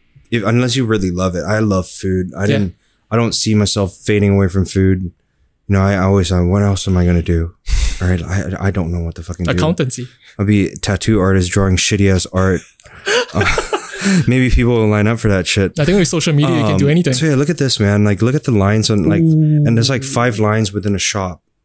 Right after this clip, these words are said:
Speaker 1: And, like, it's, it's crazy. Like,
Speaker 2: And the decor looks like it's from
Speaker 1: it's,
Speaker 2: nineteen twenties, yeah.
Speaker 1: it, it never changed. And, and something that's so sick that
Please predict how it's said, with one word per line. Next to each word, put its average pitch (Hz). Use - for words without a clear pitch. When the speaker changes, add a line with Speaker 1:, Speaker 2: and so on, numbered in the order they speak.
Speaker 1:
And, 107
like, 98
it's, 104
it's 120
crazy. 120
Like, -
Speaker 2:
And 180
the 180
decor 175
looks 190
like 151
it's 147
from 143
Speaker 1:
it's, 165
Speaker 2:
nineteen 160
twenties, 170
yeah. 196
Speaker 1:
it, -
it 127
never 127
changed. 135
And, 101
and 98
something 135
that's 92
so 120
sick 95
that 90